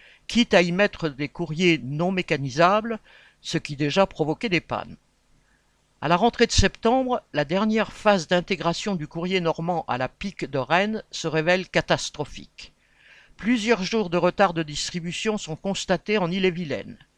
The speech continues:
Les postiers encaissent d'autant moins cette situation qu'ils subissent quotidiennement l'augmentation de la charge de travail sur machine et les emplois titulaires manquants sur chaque chantier.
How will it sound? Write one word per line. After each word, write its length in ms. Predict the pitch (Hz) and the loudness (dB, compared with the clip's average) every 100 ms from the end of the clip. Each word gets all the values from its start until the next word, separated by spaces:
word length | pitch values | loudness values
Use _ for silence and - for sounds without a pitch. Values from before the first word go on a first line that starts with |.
| _ _ - - - | _ _ -20 -20 -12
Les 140 | 131 | -10
postiers 640 | 143 165 - - 196 208 - | -4 -4 -2 0 4 4 4
encaissent 440 | 156 143 165 156 - | 0 -2 0 0 0
d'autant 300 | 202 - 196 | 0 0 0
moins 200 | 185 175 | 2 0
cette 220 | - 151 | 0 -4
situation 720 | - - 143 131 - 240 220 - - - | -6 -4 -4 -2 -2 -2 -4 -10 -20 -12
qu'ils 220 | - 185 | -2 0
subissent 460 | - - 202 208 - | 2 0 0 -2 0
quotidiennement 640 | 240 240 240 202 196 190 208 | 0 0 0 2 2 2 0
l'augmentation 680 | 180 180 180 165 - 190 | 0 -2 -2 -2 -2 -2
de 60 | 175 | -2
la 140 | 147 | -2
charge 340 | 139 - 180 156 | -2 -2 -4 -4
de 100 | 151 | -8
travail 360 | - 156 160 165 | -2 0 2 0
sur 220 | - 151 | -4 -6
machine 560 | 135 127 - 180 190 180 - - - | -4 -2 -4 -4 -6 -10 -16 -20 -6
et 80 | 175 | 2
les 200 | 196 185 | 2 2
emplois 360 | 190 180 196 208 | 0 -2 0 0
titulaires 580 | 175 156 160 151 160 | -2 -6 0 4 4
manquants 500 | 165 151 139 - 165 - | 2 -4 -4 -2 -2 -4
sur 240 | - 160 | -10 -6
chaque 240 | - 170 - | -2 -2 -2
chantier. 540 | - 147 - - - | -6 -6 -10 -14 -14